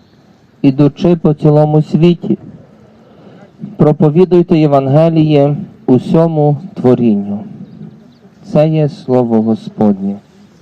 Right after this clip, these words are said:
Нехай слова Святого Євангелія знищать наші гріхи. Амінь.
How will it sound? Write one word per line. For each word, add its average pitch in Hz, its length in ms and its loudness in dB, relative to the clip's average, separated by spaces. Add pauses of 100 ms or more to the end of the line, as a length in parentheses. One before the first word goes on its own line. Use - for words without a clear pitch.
(2000)
Нехай 127 260 0
слова 127 360 0
Святого 123 320 0
Євангелія 135 640 2
знищать 120 500 -4
наші 131 480 0
гріхи. 117 520 0 (440)
Амінь. 107 400 -2